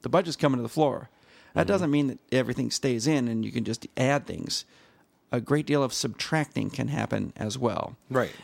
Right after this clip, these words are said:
Speaker 1: And when you be-, get a hundred people in a room together,
Speaker 2: You're
Speaker 1: it's
Speaker 2: going to have two hundred and twelve different
Speaker 1: Uh,
Speaker 2: opinions.
Speaker 1: there are, that's right.
Speaker 2: <laughs>
Speaker 1: And there are, and at that point, we start looking at it and saying, more, more likely of what,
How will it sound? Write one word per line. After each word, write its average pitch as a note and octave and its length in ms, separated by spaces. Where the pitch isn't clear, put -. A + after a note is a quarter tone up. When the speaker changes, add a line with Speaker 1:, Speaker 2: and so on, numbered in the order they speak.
Speaker 1:
And A#2+ 140
when B2 100
you E3+ 100
be-, - 160
get D#3+ 200
a C#3+ 40
hundred E3 320
people D3+ 240
in A#2+ 80
a A2 60
room A2+ 420
together, - 520
Speaker 2:
You're A#2 160
Speaker 1:
it's A2 100
Speaker 2:
going A2 140
to G#2 60
have G#2 180
two C3+ 160
hundred B2 220
and A2 100
twelve G#2 360
different G2+ 520
Speaker 1:
Uh, - 100
Speaker 2:
opinions. D#2+ 520
Speaker 1:
there A#2+ 240
are, F2 100
that's A#2 260
right. B2 320
Speaker 2:
<laughs> B3 80
Speaker 1:
And A2+ 160
there C3 260
are, A#2+ 280
and B2 300
at B2+ 120
that D#3+ 240
point, C3 360
we B2 100
start C3+ 260
looking B2+ 240
at A#2+ 60
it - 20
and A#2 100
saying, A#2 380
more, B2 400
more C#3+ 280
likely B2 280
of A2 100
what, C#3+ 280